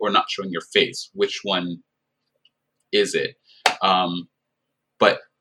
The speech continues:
it later on goes on to him, like, taking off, like, him having to take off his helmet to gain, take off it, like, his mask to show his face to gain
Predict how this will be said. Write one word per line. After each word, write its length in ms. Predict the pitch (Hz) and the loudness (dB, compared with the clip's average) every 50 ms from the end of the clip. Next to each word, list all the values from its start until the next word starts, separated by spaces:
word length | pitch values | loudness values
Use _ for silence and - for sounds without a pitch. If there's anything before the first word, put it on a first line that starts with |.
| _ _ - | _ _ 0
it 140 | 113 107 107 | 0 0 2
later 320 | 107 110 113 110 107 101 107 | 4 4 4 6 4 4 4
on 480 | 113 117 113 104 95 95 95 95 95 _ _ _ _ _ _ _ - | 4 4 4 4 4 2 0 -4 -10 _ _ _ _ _ _ _ -4
goes 260 | - 107 101 98 - | 0 2 2 2 2
on 300 | 104 92 92 92 92 - _ _ _ _ _ _ - | 0 -2 -2 -2 -4 -8 _ _ _ _ _ _ -2
to 120 | - 101 | -2 -2
him, 300 | - - 95 92 92 92 | 0 0 -2 -2 -2 -4
like, 220 | 90 87 82 - - | -4 -4 -6 -6 -6
taking 320 | - 104 - - 95 87 - - | -6 -6 -4 -4 -6 -6 -4 0
off, 240 | - 110 117 120 - - | 2 2 2 2 -2 -6
like, 280 | - 92 85 - _ _ _ _ _ _ _ _ _ _ _ _ _ _ _ _ _ | -4 -4 -4 -6 _ _ _ _ _ _ _ _ _ _ _ _ _ _ _ _ _
him 220 | - - 113 104 98 | -8 -4 -4 -4 -2
having 320 | - - 107 101 104 98 | 0 2 2 2 2 -2
to 80 | 92 92 | -6 -6
take 220 | - - 101 98 - - | -4 -2 -4 -4 -2 2
off 200 | 95 95 92 - - | 2 2 2 2 0
his 160 | 92 - - | -4 -4 -4
helmet 300 | - 92 90 90 - - - | -4 -4 -4 -4 -6 -10 -8
to 100 | - 98 85 | -8 -8 -6
gain, 540 | - 92 90 87 87 87 87 85 85 82 _ _ _ _ _ _ _ _ _ _ - 113 - | -4 -2 -2 0 0 0 -2 -4 -6 -8 _ _ _ _ _ _ _ _ _ _ -14 -10 -4
take 180 | - 147 - - | 0 0 2 2
off 200 | 104 104 - - | 0 -2 -2 -4
it, 100 | 90 - - _ - | -6 -6 -6 _ -8
like, 140 | 90 - - - | -8 -8 -8 -6
his 200 | - 101 90 - | -6 -6 -6 -6
mask 360 | 92 92 98 95 87 - - - | -4 -2 0 0 0 -2 -2 -4
to 60 | 92 | -4
show 200 | - - 98 92 | -2 0 -2 -2
his 140 | 87 - - | -4 -6 -4
face 260 | - 95 92 90 - - - | -2 -2 -2 -2 -6 -12 -14
to 140 | - 85 82 | -14 -12 -6
gain 340 | - 92 92 90 90 82 | -2 0 0 0 0 -2